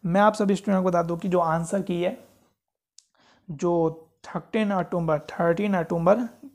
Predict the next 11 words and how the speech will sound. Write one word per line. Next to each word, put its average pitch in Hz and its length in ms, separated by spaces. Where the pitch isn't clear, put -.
ट्वेंटी 185 280
ट्वेंटी 175 320
वन 165 220
तक 190 220
आ 202 280
सकती - 560
है, 143 140
कल 202 140
तक 190 220
एक्सपेक्टेड 185 680
है 226 100